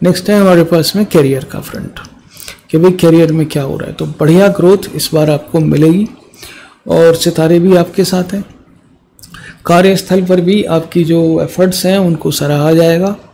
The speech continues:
and आपको पूरा कोऑपरेशन मिलेगा मैनेजमेंट से भी और सभी से। आपकी परफॉर्मेंस जो है वो बहुत ही शानदार रहेगी, और एक तरीके से आपको भी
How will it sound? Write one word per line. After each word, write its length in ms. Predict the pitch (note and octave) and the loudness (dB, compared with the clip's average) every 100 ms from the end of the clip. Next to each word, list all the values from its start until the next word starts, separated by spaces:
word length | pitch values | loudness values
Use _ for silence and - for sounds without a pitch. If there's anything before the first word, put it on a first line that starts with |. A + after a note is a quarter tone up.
| _ - - - - | _ -20 -20 -16 -4
and 120 | G#3 | 0
आपको 320 | A3 F#3+ - G#3 | 2 0 0 0
पूरा 320 | G3 G3 F#3+ | 2 2 2
कोऑपरेशन 560 | F3 D#3+ E3 D#3+ E3 | 2 -2 0 -2 0
मिलेगा 420 | E3 D3+ E3 F3 F3 | 0 2 2 4 2
मैनेजमेंट 560 | D#3 D#3 D#3+ E3+ E3+ | 2 2 2 0 0
से 200 | - E3+ | -2 -2
भी 160 | F3+ G3+ | 0 0
और 140 | E3 | 0
सभी 320 | D3+ C#3 C#3+ | -2 -6 -8
से। 200 | C3+ - - - - - - - - | -10 -14 -16 -20 -20 -20 -20 -20 -6
आपकी 300 | - E3+ - | -2 -2 -2
परफॉर्मेंस 600 | G3 F#3+ E3+ A3+ A#3 A#3 | -2 -2 0 2 4 4
जो 160 | F3 F3 | 4 4
है 100 | F3 | 4
वो 160 | F3+ F3+ | 4 2
बहुत 360 | D#3 C#3+ D#3 | 0 -2 0
ही 100 | E3+ | -2
शानदार 600 | D3+ - - D3+ D3 E3 | -2 -6 -4 -2 0 0
रहेगी, 400 | F3 E3+ F3 G3 - - _ - - _ - | 2 2 0 -2 -6 -12 _ -20 -20 _ -4
और 200 | E3 E3+ | 0 4
एक 160 | F#3 F3+ | 4 2
तरीके 360 | F3 F3 F3+ | -2 0 0
से 200 | D#3 F#3 | -2 -2
आपको 420 | F#3 D#3+ - E3 D#3+ | -2 -2 -4 -4 0
भी 240 | F#3+ | 0